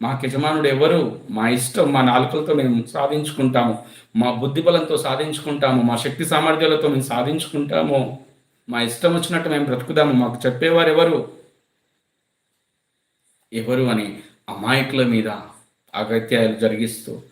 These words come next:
అమాయకుల-, అమాయకులను హింసిస్తూ ఏదైనా ఇష్టానుసారంగా ఉన్నట్లయితే,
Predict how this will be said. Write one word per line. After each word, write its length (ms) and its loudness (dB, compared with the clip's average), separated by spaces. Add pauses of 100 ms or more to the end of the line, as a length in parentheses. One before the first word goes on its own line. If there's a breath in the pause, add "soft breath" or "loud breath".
(320 loud breath)
అమాయకుల-, 680 -2
అమాయకులను 640 0
హింసిస్తూ 760 -8 (2000)
ఏదైనా 420 -4
ఇష్టానుసారంగా 720 -4
ఉన్నట్లయితే, 840 -8